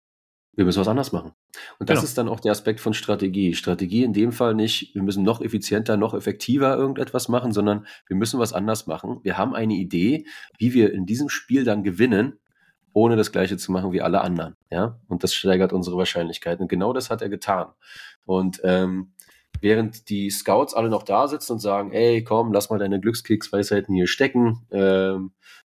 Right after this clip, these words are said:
Speaker 1: wir machen das schon, wir werden Spieler finden, wir werden die ausbilden und wir werden so weitermachen.“ Also vom Gleichen. Das ist das, was jetzt ins Wanken gerät und was, äh, Billy dann auch im Film, <laughs> äh,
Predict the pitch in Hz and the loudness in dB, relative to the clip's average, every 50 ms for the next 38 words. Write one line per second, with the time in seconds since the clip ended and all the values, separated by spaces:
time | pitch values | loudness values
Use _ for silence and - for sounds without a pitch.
0 | _ - 104 101 101 101 101 92 92 104 113 123 117 113 113 - - 113 107 107 | _ 0 2 4 4 4 2 2 0 0 0 0 -2 -2 -4 -2 0 2 4 4
1 | 107 107 104 107 107 104 - - - _ _ _ _ - 107 92 98 98 98 98 | 4 4 4 2 0 -2 -4 -8 -20 _ _ _ _ -2 0 2 4 2 2 2
2 | - - - 120 123 120 113 117 - 113 104 101 101 101 101 98 101 98 98 98 | -2 -4 0 4 4 4 4 4 4 2 2 2 0 -4 -6 -6 -4 -4 -2 -2
3 | 90 95 98 101 107 107 - 98 101 107 - - - 98 95 95 95 92 95 - | 0 0 0 0 0 0 2 2 0 0 -2 0 4 6 6 6 6 4 0 -2
4 | - 95 90 92 95 98 95 90 85 87 87 - 92 90 90 87 - 90 - 95 | -2 -2 0 0 0 -2 -2 -2 -2 -2 -2 -2 -4 -4 -4 -6 -6 -6 -4 -4
5 | 92 87 92 - 98 92 87 87 90 98 - - 92 107 - _ - - - _ | -4 -4 -6 -8 -8 -6 -4 -2 -2 -2 -4 -6 -12 -14 -14 _ -20 -20 -20 _
6 | _ - 107 107 - 113 113 - 107 104 104 - - _ - _ _ - 98 95 | _ -4 -4 -4 -4 -4 -8 -4 -4 -4 -4 -4 -10 _ -20 _ _ -8 -8 -6
7 | - - 107 104 - 107 98 - 95 92 92 - 104 87 90 90 95 98 - - | 0 0 0 0 0 -8 -6 -4 -2 -4 -4 -4 -8 -10 -4 -2 -4 -4 -2 -4
8 | 95 92 - - 90 92 92 - - - - 95 92 92 90 - 98 98 101 101 | -8 -6 -6 -6 -4 -4 -4 -4 -4 -2 2 2 4 4 2 0 -2 0 2 2
9 | 101 101 101 - _ _ - - 95 92 95 95 90 - - 107 107 107 - - | 2 2 0 -2 _ _ -4 -2 0 2 2 0 0 0 0 0 0 0 0 2
10 | 101 98 101 110 107 - - - - 113 - - 113 107 - _ - - - - | 4 4 4 4 0 -4 -6 -6 -6 -8 -6 -6 -10 -10 -10 _ -12 -10 -10 -10
11 | - - _ - 95 95 92 92 92 95 95 95 | -12 -14 _ 0 2 4 4 6 4 4 2 2